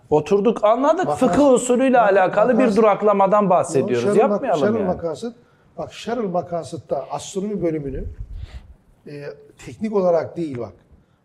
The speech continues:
Speaker 2: Orada çok önemli bir tartışma var. Diyor ki, evrende bir düzen görüyoruz. Bu düzenin,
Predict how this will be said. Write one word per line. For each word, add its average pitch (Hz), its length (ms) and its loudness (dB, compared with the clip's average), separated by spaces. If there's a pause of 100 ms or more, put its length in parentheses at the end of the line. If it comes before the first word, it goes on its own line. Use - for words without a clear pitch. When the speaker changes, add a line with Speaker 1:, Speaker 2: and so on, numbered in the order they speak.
Speaker 2:
Orada 190 280 0
çok 208 240 -4
önemli 175 300 -4
bir 151 60 -12
tartışma 143 480 -10
var. 92 120 -16 (960)
Diyor 240 180 -6
ki, 143 300 -10 (600)
evrende 190 500 -4
bir 208 160 -6
düzen 202 300 -4
görüyoruz. 120 640 -10 (400)
Bu 240 140 -2
düzenin, 165 380 -4